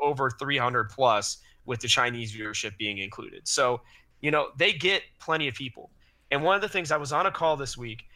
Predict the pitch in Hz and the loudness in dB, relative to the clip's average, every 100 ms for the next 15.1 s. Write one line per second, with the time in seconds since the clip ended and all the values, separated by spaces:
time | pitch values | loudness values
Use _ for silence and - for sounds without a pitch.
0 | _ _ - 131 127 117 117 139 131 127 | _ _ 0 4 4 4 2 2 4 2
1 | - 110 107 - 117 117 117 117 120 120 | 0 -10 -12 -2 0 0 -4 2 4 4
2 | 135 123 131 120 117 110 107 - - - | 0 0 0 0 0 0 -2 -10 -20 -14
3 | - 202 156 180 156 131 110 95 - 160 | -4 -2 2 0 2 2 2 0 -4 0
4 | 170 165 160 156 135 123 147 143 123 123 | 2 4 4 2 0 -2 -2 0 -2 -6
5 | 120 120 113 107 147 156 - - 143 135 | -6 -4 -4 -6 -8 -6 -6 -6 -4 -2
6 | 139 127 113 - 110 110 107 104 101 120 | -2 -4 -4 2 2 2 -2 -2 -2 -2
7 | 120 143 131 110 - - _ _ _ - | 0 6 6 4 -4 -20 _ _ _ 2
8 | 143 143 139 127 135 131 135 131 165 160 | 4 4 2 -2 -8 -4 4 4 4 2
9 | 151 - 156 143 135 135 131 127 113 - | -4 -4 -6 -4 -6 -4 0 0 0 -4
10 | 127 120 113 127 127 117 107 117 117 165 | -4 -4 -8 -10 -8 -8 -6 -4 -4 -2
11 | 151 - 135 123 117 117 107 113 113 - | 0 0 0 -2 -4 -2 2 4 2 -2
12 | _ _ _ - 135 131 101 - 165 190 | _ _ _ -6 0 0 0 -2 4 4
13 | 214 202 - - - 131 127 120 147 220 | 4 2 0 -8 -10 -8 2 4 4 -2
14 | _ 147 127 127 131 127 - - 131 165 | _ -6 -2 4 4 4 -2 -2 2 0
15 | 214 | -2